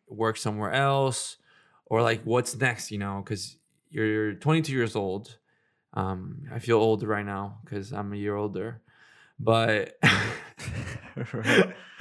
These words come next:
Speaker 1: dude, I don't know. I just feel old.
Speaker 2: I feel like
Speaker 1: Like
Speaker 2: once you hit twenty-three, it's like,
Speaker 1: Yeah.
Speaker 2: it, that's just, like, the age where you start to feel like, "All right,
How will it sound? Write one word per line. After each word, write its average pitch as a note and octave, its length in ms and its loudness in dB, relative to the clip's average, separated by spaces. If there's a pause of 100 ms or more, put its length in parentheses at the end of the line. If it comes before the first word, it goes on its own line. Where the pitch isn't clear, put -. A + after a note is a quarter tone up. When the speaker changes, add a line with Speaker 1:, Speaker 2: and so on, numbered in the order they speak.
(300)
Speaker 1:
dude, A#2+ 140 4
I G#2+ 140 2
don't G#2+ 120 0
know. G#2 80 -2
I F#2+ 140 -2
just G2 140 -8
feel G2 160 -4
old. G2 320 -4 (180)
Speaker 2:
I - 100 -2
feel C3 140 4
like B2 80 6
Speaker 1:
Like A#2+ 60 4
Speaker 2:
once G2+ 120 -2
you G#2+ 80 0
hit F#2+ 120 0
twenty-three, G2 500 0
it's F#2 160 -4
like, F2+ 220 0 (420)
Speaker 1:
Yeah. A#2 240 2
Speaker 2:
it, F3 100 2
that's A#2+ 160 2
just, B2+ 120 -2
like, B2 120 -2
the A#2+ 140 0
age A2 220 6
where A2 120 2
you F#2 80 2
start G2+ 300 -2
to G2+ 80 0
feel F#2+ 540 0 (420)
like, F2+ 160 6
"All A#2 60 8
right, G2 80 8